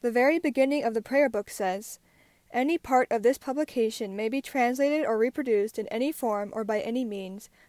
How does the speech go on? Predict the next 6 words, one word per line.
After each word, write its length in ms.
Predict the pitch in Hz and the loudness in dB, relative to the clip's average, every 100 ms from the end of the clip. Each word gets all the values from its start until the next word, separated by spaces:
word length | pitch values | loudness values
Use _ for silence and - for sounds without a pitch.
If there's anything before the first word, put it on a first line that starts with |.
| _ | _
electronic 560 | 226 277 - 254 226 240 | 0 2 0 -2 -2 -2
or 140 | - 240 | -2 -2
mechanical, 720 | 277 - 208 202 - 190 220 _ _ _ | -2 -4 -4 -6 -6 -8 -8 _ _ _
including 460 | 233 233 269 285 330 | -8 -4 -2 0 0
photocopy, 760 | 285 269 262 208 202 202 196 - _ _ - | 2 2 2 -2 -2 -4 -6 -10 _ _ -8
recording, 600 | 240 - 254 269 311 330 | -8 0 2 2 0 -4